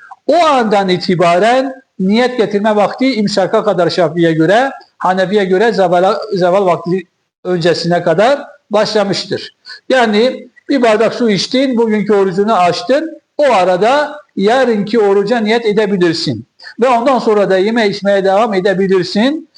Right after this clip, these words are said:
Orucu bozan şeyler niyeti bozmaz. Yeter ki niyetimiz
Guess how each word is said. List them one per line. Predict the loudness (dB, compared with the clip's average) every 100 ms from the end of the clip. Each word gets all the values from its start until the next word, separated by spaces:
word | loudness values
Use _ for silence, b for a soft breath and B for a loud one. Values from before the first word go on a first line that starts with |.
| B B _ _
Orucu | 0 2 2 2 2 2 0 -2 -8 -8 -6 -4
bozan | 0 2 2 0 -2
şeyler | -2 0 0 2 2 -2 -8 -18 _ _ _ _ _ -8
niyeti | -2 0 2 0 0 0
bozmaz. | 2 0 0 -2 -2 -8 _ _
Yeter | -2 0 0 0 -2
ki | -2
niyetimiz | 0 0 0 0 0 0 -2 -8